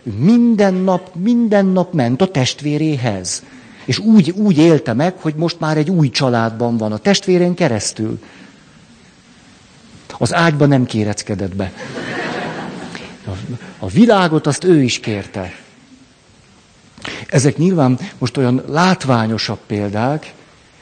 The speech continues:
de ezeken keresztül elég jól megérthető, hogy mi történik akkor, amikor valaki ott reked a saját testvérénél. A, jó,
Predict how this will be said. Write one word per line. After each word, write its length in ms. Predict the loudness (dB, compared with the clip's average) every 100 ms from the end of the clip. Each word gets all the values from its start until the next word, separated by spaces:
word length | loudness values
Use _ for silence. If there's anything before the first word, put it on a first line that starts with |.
| -20 -20
de 300 | -4 0 0
ezeken 380 | 0 0 2 0
keresztül 400 | 0 -2 0 0
elég 240 | 2 2 2
jól 140 | 0
megérthető, 560 | 0 0 -2 -2 -4 -2
hogy 100 | -2
mi 60 |
történik 500 | 0 -2 -2 -4 -2
akkor, 300 | -4 -2 -2
amikor 300 | 0 -2 -2
valaki 360 | -2 0 -2 -2
ott 200 | -4 -2
reked 360 | 0 0 0 -2
a 180 | -4 -4
saját 420 | -4 0 0 -2
testvérénél. 960 | -2 -4 -2 -4 -2 -2 -2 -4 -8 -12 -20 _ -20 -20 _ _ _ -20 -20 -20 -20 -18 -18 -6
A, 160 | 2 4 2 -4 -20 -20 _ _ -20 -20 -12 -10 -10 -12 -14 -18 -6
jó, 260 | 4 6 4